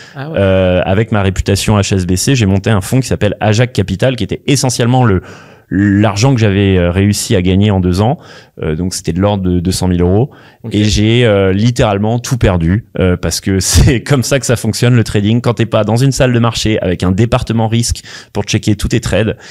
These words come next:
Speaker 2: et que t'es comme un con dans ta chambre en perso, tu perds. Voilà. C'est pas fait pour trader dans sa chambre. Le, le forex, c'est un métier de professionnel dans un environnement professionnel. Donc j'ai tout perdu, euh, et c'est pour ça que j'avais plus d'argent pour payer mon loyer, que je suis allé au R S A Porte d'Italie. Voilà.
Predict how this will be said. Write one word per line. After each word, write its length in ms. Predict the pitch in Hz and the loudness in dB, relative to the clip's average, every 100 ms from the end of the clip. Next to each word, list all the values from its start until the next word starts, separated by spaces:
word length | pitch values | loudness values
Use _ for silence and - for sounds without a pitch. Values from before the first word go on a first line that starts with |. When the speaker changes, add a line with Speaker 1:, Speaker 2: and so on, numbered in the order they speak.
| - | -10
Speaker 2:
et 80 | 101 | -10
que 80 | - | -4
t'es 180 | 110 101 | -2 0
comme 200 | 131 127 | 2 2
un 100 | 123 | 2
con 200 | 127 120 | 2 2
dans 100 | 107 | 2
ta 140 | 95 | 0
chambre 420 | - 120 107 92 - | 0 0 0 -2 -2
en 100 | 120 | 0
perso, 500 | 117 - 120 123 - | 0 0 0 0 -2
tu 100 | - | -2
perds. 300 | - 85 80 - | 0 0 -2 -4
Voilà. 200 | - 90 - - - | -2 -2 -4 -16 -8
C'est 160 | - 117 | -4 0
pas 180 | 139 | 0
fait 220 | 120 127 120 | 2 2 2
pour 340 | 107 92 87 | 2 2 0
trader 300 | - 110 104 | 0 2 2
dans 100 | 95 | 0
sa 140 | - | 0
chambre. 280 | 90 95 107 | 0 0 2
Le, 120 | 95 - | 2 0
le 80 | 95 | -2
forex, 360 | - 107 120 - - - | 0 0 -2 -10 -20 -16
c'est 160 | - 107 | -4 0
un 40 | |
métier 400 | 101 101 117 104 - - - | 0 0 0 -2 -4 -16 -8
de 100 | 92 | -4
professionnel 580 | 98 131 131 120 117 123 | -2 -2 -2 0 0 2
dans 160 | 107 95 | 0 0
un 120 | 98 | 2
environnement 400 | 127 120 110 113 | 4 4 4 2
professionnel. 480 | - 95 95 - 60 | 0 -4 -6 -6 -8
Donc 180 | 80 98 | -8 -2
j'ai 160 | 147 | 0
tout 120 | 151 139 | 0 0
perdu, 420 | 113 92 101 - - - - - 92 | 0 2 2 0 -8 -16 -16 -8 -2
euh, 200 | 95 92 | 0 2
et 100 | 110 | 0
c'est 120 | - | 0
pour 140 | 117 98 | -2 -2
ça 180 | 120 123 | -2 -2
que 260 | - 107 | 0 0
j'avais 240 | 101 85 85 | 2 0 -4
plus 180 | - | -4
d'argent 320 | 117 92 107 113 | -2 0 -2 -2
pour 120 | 90 | -2
payer 140 | 98 | -2
mon 120 | 98 | 0
loyer, 260 | 85 85 107 | 0 0 -2
que 40 | |
je 60 | - | -2
suis 80 | 87 | 0
allé 140 | 90 | 2
au 80 | 104 | 2
R 140 | 90 | 2
S 200 | 85 - | 0 0
A 220 | 104 117 - | -2 -2 -2
Porte 160 | 131 | -2
d'Italie. 400 | 117 107 87 - - | -2 -2 -4 -4 -6
Voilà. 240 | 87 57 | -8 -8